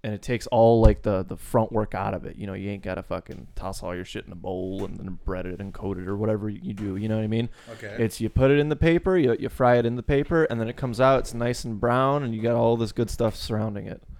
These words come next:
Speaker 1: So
Speaker 2: Yeah.
Speaker 1: it, it's weird. I, I, like, didn't get it at first, but it's
Speaker 2: <laughs>
Speaker 1: actually very good.
Speaker 2: You didn't get it?
Speaker 1: Well, I, I, you know, it's just like, I don't know. Have you heard of that shit before?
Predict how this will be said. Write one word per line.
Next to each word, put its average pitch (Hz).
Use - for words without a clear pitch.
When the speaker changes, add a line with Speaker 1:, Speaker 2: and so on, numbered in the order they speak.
Speaker 1:
So -
Speaker 2:
Yeah. 147
Speaker 1:
it, 160
it's 165
weird. 170
I, 123
I, 123
like, 123
didn't 151
get 127
it 113
at -
first, -
but 101
it's -
Speaker 2:
<laughs> 127
Speaker 1:
actually 135
very 107
good. -
Speaker 2:
You 110
didn't 110
get 113
it? -
Speaker 1:
Well, 190
I, 170
I, 160
you 170
know, 117
it's 135
just 139
like, 113
I 104
don't 139
know. 117
Have 110
you 110
heard 143
of 151
that 170
shit -
before? 359